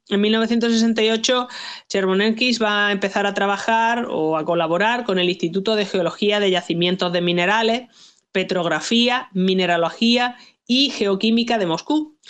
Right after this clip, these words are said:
con objeto de mejorar la precisión de la estimación de concentración de oro en las vetas de una mina que habían descubierto hacía relativamente poco, una mina masiva, y que estaba explotándose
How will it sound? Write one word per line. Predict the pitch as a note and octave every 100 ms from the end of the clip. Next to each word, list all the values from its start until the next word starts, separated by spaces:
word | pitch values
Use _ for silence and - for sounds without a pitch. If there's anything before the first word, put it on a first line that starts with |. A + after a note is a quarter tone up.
| -
con | B3+ C4+
objeto | - C4 C#4 C4
de | A#3 A3
mejorar | G3 F#3+ F#3+ G#3+ B3+
la | A3+ F#3
precisión | F#3+ F#3 G3 F#3+ A#3 B3 C4 - -
de | F#3 F#3+
la | G3+
estimación | A#3 A#3 C4+ C4 B3 B3 B3 A#3 - _
de | G3+ G3+
concentración | G3 G3 F#3 F#3+ F3+ F3+ E3+ A3+ A3+
de | A3+
oro | A#3 A3+
en | A3
las | F3 D#3+
vetas | G#3 G3 F3
de | D#3+ E3
una | F#3+ G#3
mina | A3 A3 A3 - - -
que |
habían | F3 F3+ F#3
descubierto | F#3+ F#3+ G3+ G3 F#3+ G3
hacía | F#3 F#3+
relativamente | F#3 F#3 F3+ F3+ F3+ F3+
poco, | F#3+ G3
una | G3
mina | E3+ G#3 G#3+
masiva, | G#3+ F#3+ D#3 - B3 D3+ - _ - _ _ _ -
y | A3
que |
estaba | A3+ A3 A3
explotándose | A3+ A3+ A3 A#3 A#3 A3+ A#3+